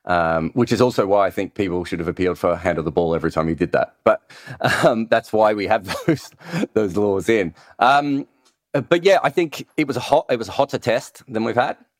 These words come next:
Uh, it, it, this has been an incredibly cool English summer. It's probably been the coldest English summer that I've ever had in,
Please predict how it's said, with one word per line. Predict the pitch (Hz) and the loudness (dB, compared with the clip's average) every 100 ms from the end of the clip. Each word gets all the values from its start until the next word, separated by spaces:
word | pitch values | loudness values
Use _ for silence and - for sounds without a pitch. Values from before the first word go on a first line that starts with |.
| _ | _
Uh, | 98 95 95 - | -2 0 0 0
it, | 131 | 0
it, | 143 151 | 0 -2
this | 113 135 160 | 2 2 2
has | 131 | 2
been | 135 | 2
an | 123 | 2
incredibly | 117 127 120 117 | 2 0 2 -2
cool | - 113 107 104 | 0 0 0 0
English | 107 101 90 | 0 0 0
summer. | - 87 82 - - - - | 0 0 2 -4 -10 -14 -4
It's | 240 - - - | -4 -4 -18 -2
probably | - 147 131 123 | 0 2 2 2
been | 123 | 2
the | 117 | 2
coldest | - 117 104 | 2 0 0
English | 113 101 - | -2 -2 -2
summer | 98 98 | 0 0
that | 92 95 | 2 2
I've | 98 98 | 2 2
ever | 98 | 0
had | 90 95 95 | 2 0 0
in, | 92 90 | -4 -4